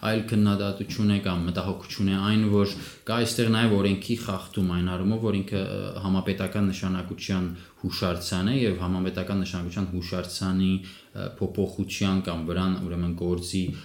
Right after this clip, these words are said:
համար պիտի որ կառավարության որոշում լինի, մինչդեռ այդ կառավարության որոշումը չկա։ Ը, օրինակ, սրան հե-, հետաքրքիր, բայց տարօրինակ հակադարձում, ը, ըստ իս առնվազն տարօրինակ հակադարձում տեսա,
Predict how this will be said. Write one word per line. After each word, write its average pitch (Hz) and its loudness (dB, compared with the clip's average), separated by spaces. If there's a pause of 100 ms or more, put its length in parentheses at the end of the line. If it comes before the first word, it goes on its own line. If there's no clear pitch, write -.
համար 107 0
պիտի 95 -4
որ 107 -2
կառավարության 104 0
որոշում 82 -4
լինի, 78 -6
մինչդեռ 87 -4
այդ 90 -4
կառավարության 90 -4
որոշումը 92 0
չկա։ - -8 (500)
Ը, 107 0 (500)
օրինակ, 123 2
սրան 147 4
հե-, 127 2 (120)
հետաքրքիր, 127 0
բայց 113 -4
տարօրինակ 107 2
հակադարձում, 92 -2 (360)
ը, 90 -10
ըստ 92 -6
իս 101 0
առնվազն 90 -2
տարօրինակ 95 0
հակադարձում 87 -4
տեսա, 87 -4